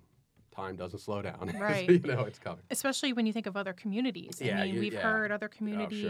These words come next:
Speaker 1: sure.
Speaker 2: having to reduce recycling or pay more for recycling
Speaker 1: Sure.
Speaker 2: or even stop their programs altogether.
Speaker 1: Yeah, yeah. Uh, y-, you know, it's, it's a conversation, um, for a community to have, and,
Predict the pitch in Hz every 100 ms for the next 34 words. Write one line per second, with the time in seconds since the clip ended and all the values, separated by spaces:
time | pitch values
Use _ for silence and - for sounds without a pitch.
0 | 175 - 202 196 196 185 175 247 277 277
1 | 269 269 262 254 254 247 247 247 220 170
2 | - 190 175 226 262 262 247 226 226 226
3 | 220 175 214 262 208 180 - 190 220 214
4 | 202 214 208 208 202 196 190 190 175 185
5 | 240 294 120 113 107 113 123 120 120 117
6 | 107 131 120 120 104 104 - 110 147 -
7 | 120 110 120 117 123 117 113 113 - 98
8 | 92 92 90 - _ _ _ - - -
9 | _ _ - 104 - 113 113 107 104 107
10 | 127 160 107 87 87